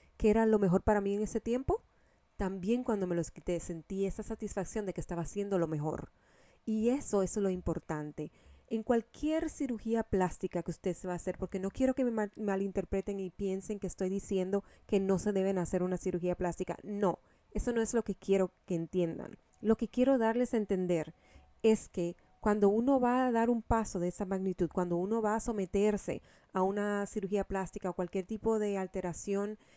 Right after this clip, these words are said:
de tu cuerpo, tú tienes que dar ese paso cien por ciento convencida de que es lo mejor para ti. No porque nadie te esté, eh, empujando a hacerlo, no porque nadie te esté, eh,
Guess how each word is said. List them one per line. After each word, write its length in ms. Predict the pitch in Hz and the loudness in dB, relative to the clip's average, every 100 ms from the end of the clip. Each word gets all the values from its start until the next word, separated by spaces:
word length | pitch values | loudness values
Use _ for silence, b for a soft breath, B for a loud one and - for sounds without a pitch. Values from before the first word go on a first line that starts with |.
| B - | B -4
de 140 | 190 | -4
tu 160 | - 185 | -2 -6
cuerpo, 720 | - 196 190 - 233 330 - _ b b b b _ - | 2 4 4 2 0 -2 -4 _ b b b b _ -6
tú 100 | 233 | -4
tienes 380 | - 247 240 | -2 -2 -4
que 100 | - | -4
dar 160 | 202 190 | -4 -4
ese 220 | 208 - | -4 -6
paso 420 | - 185 185 190 | -4 -2 -2 -4
cien 480 | 190 - 240 262 285 | -8 -6 -2 -2 0
por 180 | 277 254 | 2 2
ciento 540 | - 220 208 202 - | 0 -2 -2 -2 -6
convencida 920 | 165 - 185 190 180 180 - 226 381 330 | -6 -4 -4 -2 -2 -2 -4 -4 -2 -2
de 100 | 247 | -2
que 100 | 180 | -2
es 140 | - | 2
lo 100 | 208 | 2
mejor 300 | 180 160 170 | 2 0 -2
para 260 | - 165 156 | 0 -2 -2
ti. 260 | - 151 - B B B | -4 -10 -10 B B B
No 180 | 208 | 0
porque 220 | 226 254 214 | 0 -2 -2
nadie 220 | 196 214 | -2 -2
te 120 | 202 | -4
esté, 720 | - - 190 202 202 196 190 B B B - | -6 -4 -2 0 -2 -2 -6 B B B -4
eh, 220 | 185 180 | -2 -2
empujando 480 | 185 180 160 180 185 | -4 -4 -2 -2 0
a 60 | |
hacerlo, 480 | 175 185 170 175 180 B B | -2 -2 -4 -6 -10 B B
no 200 | 208 202 | -6 -4
porque 320 | 214 226 226 | -2 -4 -4
nadie 640 | 202 190 190 202 208 208 202 b b - | -4 -4 -4 -2 -2 -2 -6 b b -6
te 100 | 196 | -4
esté, 720 | - - 185 196 196 185 - | -4 -2 0 0 0 -2 -4
eh, 560 | - 185 175 170 170 | -6 -4 -4 -6 -10